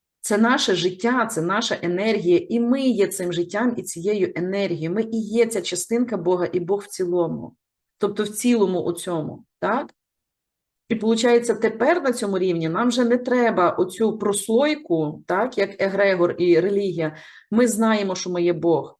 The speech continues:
Нас завжди він чує, так? От, і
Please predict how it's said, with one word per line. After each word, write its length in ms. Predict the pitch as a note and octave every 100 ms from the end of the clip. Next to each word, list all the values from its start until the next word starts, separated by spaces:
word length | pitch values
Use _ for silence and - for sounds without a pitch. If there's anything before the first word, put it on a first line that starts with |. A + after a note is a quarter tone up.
| -
Нас 240 | G3 A3
завжди 420 | G3 G#3 F3 A3+
він 200 | G3+ F3+
чує, 460 | E3+ - A3 D4 E3+
так? 440 | D#3+ D#3 F3 C4 - - - _ -
От, 440 | G#3 F#3+ D#3+ - -
і 440 | A3 A3+ G#3 G3